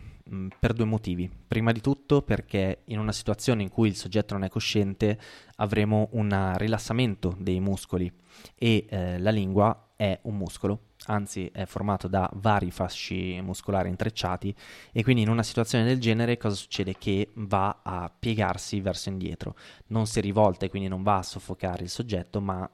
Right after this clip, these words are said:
mm, tenderà a ostruire il passaggio alle vie aeree. Secondo, perché se, eh, noi andiamo ad eseguire un, ehm, un bocca a bocca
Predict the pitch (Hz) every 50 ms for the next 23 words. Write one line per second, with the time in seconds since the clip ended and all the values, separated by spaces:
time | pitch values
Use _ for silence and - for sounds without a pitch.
0 | - - 104 98 95 - _ - 117 107 107 110 117 110 98 98 98 - - 107
1 | 104 98 - - - 107 104 98 95 95 95 95 90 - - - - - - -
2 | - 107 - - 101 - - 98 90 92 92 98 95 95 92 - - 92 90 92
3 | 87 87 90 90 90 87 87 - - 87 90 - _ _ - - - - - -
4 | - _ _ - - - 127 - 135 120 113 120 123 135 143 139 - - 98 -
5 | - - 117 101 87 82 - - - 127 120 107 92 - - - 98 92 90 92
6 | 95 104 120 120 113 98 92 90 87 - - 98 101 110 127 139 131 113 107 117
7 | 104 101 95 92 85 90 92 - - - 107 104 101 98 95 95 95 95 92 92
8 | 90 90 90 90 85 82 82 - 80 82 82 - - - 87 101 - - - _
9 | _ - - 92 92 110 131 - - 127 117 113 95 85 - - - 87 87